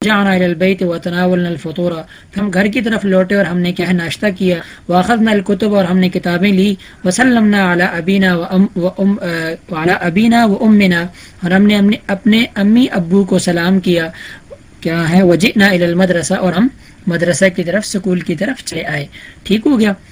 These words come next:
اس کے بعد سوال و جواب ہیں۔ اب اس اوپر اب جتنے صیغے استعمال ہوئے ہیں، دیکھیے متکلم کے صیغے ہیں،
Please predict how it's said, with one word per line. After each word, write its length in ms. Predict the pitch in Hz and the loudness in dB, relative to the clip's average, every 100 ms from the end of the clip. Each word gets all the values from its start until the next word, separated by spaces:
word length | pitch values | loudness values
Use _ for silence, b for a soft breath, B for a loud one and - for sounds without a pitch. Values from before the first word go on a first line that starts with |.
| B B - | B B -2
اس 160 | 214 | -2
کے 100 | - | 0
بعد 300 | 240 247 - 240 _ - 180 | 0 0 -4 -8 _ -14 -2
سوال 300 | 202 202 208 | 0 2 0
و 40 | |
جواب 360 | 196 185 185 208 | 0 2 2 2
ہیں۔ 140 | 190 196 B B - | 2 0 B B -4
اب 160 | 190 233 | 0 0
اس 300 | - - - - | 0 -4 -10 -6
اوپر 300 | 202 185 254 220 - | -2 2 2 0 -4
اب 260 | 202 190 | -8 -6
جتنے 340 | 170 190 208 220 | -4 0 2 2
صیغے 280 | 214 202 233 | 2 2 2
استعمال 440 | - 208 196 190 | 2 2 2 2
ہوئے 60 | 202 _ _ _ _ - 202 | 0 _ _ _ _ -6 -2
ہیں، 100 | 180 | 0
دیکھیے 360 | 180 - 208 226 B B | 0 0 -4 -4 B B
متکلم 540 | 185 185 180 202 202 196 | -2 0 2 4 4 2
کے 120 | 190 | 0
صیغے 280 | 180 170 170 | -2 -4 -4
ہیں، 140 | 170 | -6